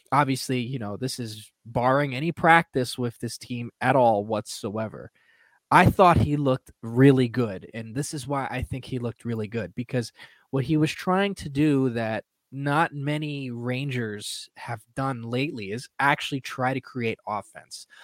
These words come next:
Now, a lot of the passes were blocked. A lot of his chances were, you know, he was checked, stick checked,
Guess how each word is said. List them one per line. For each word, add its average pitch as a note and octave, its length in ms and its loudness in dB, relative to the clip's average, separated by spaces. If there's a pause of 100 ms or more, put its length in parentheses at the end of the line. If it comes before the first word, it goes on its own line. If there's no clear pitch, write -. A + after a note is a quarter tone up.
(240)
Now, G#2 180 -2
a G2 40 -2
lot A2+ 200 2
of A#2+ 60 2
the A#2+ 80 -4
passes A#2+ 540 4
were F#2 140 -8
blocked. D#3 680 10
A B2+ 80 -12
lot G2+ 220 -6
of - 80 -18
his G2+ 120 -10
chances G2 560 -10
were, D2+ 200 -10
you F#2 120 -14
know, D#2 100 -14
he G2 100 -12
was - 100 -18
checked, C#3+ 560 4
stick - 320 -8
checked, A2 400 -2